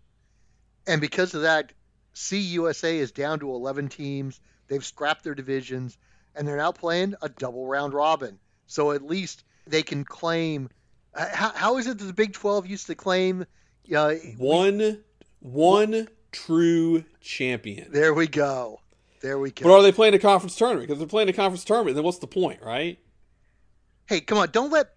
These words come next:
Speaker 1: don't let facts get in the way of marketing.
Speaker 2: <laughs>
Speaker 1: Florida Atlantic is ten and one right now. Their lone, lone loss is to Mississippi, but they really haven't beaten anybody yet.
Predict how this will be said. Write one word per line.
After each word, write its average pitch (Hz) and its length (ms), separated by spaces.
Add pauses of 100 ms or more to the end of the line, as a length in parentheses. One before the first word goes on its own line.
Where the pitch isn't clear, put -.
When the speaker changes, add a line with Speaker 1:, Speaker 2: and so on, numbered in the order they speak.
Speaker 1:
don't 247 260
let 254 160
facts - 500
get 143 160
in 139 60
the 139 80
way 135 140
of 123 100
marketing. 120 760
Speaker 2:
<laughs> - 1800
Speaker 1:
Florida 208 340
Atlantic 165 380
is 127 120
ten - 260
and 143 160
one 143 220
right 147 300
now. 135 380 (1400)
Their 151 160
lone, 160 320
lone 160 260
loss 147 380
is - 160
to 127 80
Mississippi, 139 720 (380)
but 139 180 (420)
they 123 100 (160)
really 196 260
haven't 147 420 (120)
beaten 123 400 (120)
anybody 123 500
yet. 104 320